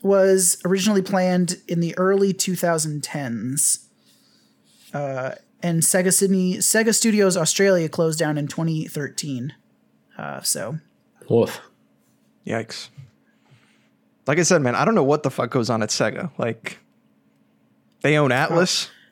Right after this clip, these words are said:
Speaker 1: That
Speaker 3: Like
Speaker 1: was, that was a, the, the canceled prototype was a one day release.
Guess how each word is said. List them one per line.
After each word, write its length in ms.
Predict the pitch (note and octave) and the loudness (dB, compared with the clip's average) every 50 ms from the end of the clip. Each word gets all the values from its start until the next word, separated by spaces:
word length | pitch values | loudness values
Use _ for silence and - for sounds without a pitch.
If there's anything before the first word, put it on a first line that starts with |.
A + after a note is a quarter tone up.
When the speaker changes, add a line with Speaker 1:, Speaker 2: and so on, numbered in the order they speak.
| _ _ _ _ - | _ _ _ _ -8
Speaker 1:
That 100 | G3+ G3 | -4 0
Speaker 3:
Like 80 | A3 A#3 | 0 2
Speaker 1:
was, 180 | C4+ A#3+ A#3+ - - _ - _ _ _ _ _ _ _ _ _ _ - | 2 0 -2 -4 -8 _ -20 _ _ _ _ _ _ _ _ _ _ -6
that 160 | F#3 F#3+ F#3+ | -4 -2 0
was 140 | A#3+ C4 A#3+ | 2 2 4
a, 220 | B3 G#3 F#3+ F#3+ F3+ | 4 6 6 6 4
the, 400 | E3+ F3 F#3+ F#3 F3+ F3 E3+ - _ - | 4 4 4 4 4 4 0 -4 _ -2
the 100 | - F3+ | -2 -2
canceled 420 | F#3 - G#3 G#3+ A3 - B3+ A3 | 2 2 2 2 2 2 0 0
prototype 420 | F#3+ G3+ F#3+ F#3+ F#3+ - A3 G3 F3+ | 0 2 2 2 2 2 0 2 2
was 120 | F3+ D#3 | 2 2
a 120 | F3 D#3 | 2 2
one 500 | D3+ C#3 C#3 D3 D#3 E3 F3 F#3 F#3+ F#3+ | 0 -2 -2 0 2 2 4 4 4 4
day 520 | E3+ E3+ E3 D#3 D3+ D3+ D3+ D3+ D3+ D#3+ D#3+ - - _ - | 4 4 4 4 2 2 0 0 -2 -2 -4 -6 -10 _ -12
release. 760 | D3 D3 C#3+ C3 C3 B2+ G2 - - - - - - - - | -8 -6 -4 -4 -4 -4 -4 -2 0 0 0 0 -2 -4 -10